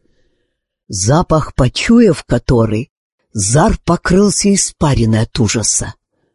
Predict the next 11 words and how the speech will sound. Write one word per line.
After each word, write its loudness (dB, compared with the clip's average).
Запах -2
ведьм. -6
Животные 4
встрепенулись, 2
встревоженно 2
зашипели. -2
Шерсть 0
на 2
загривке 0
встала 0
дыбом. -4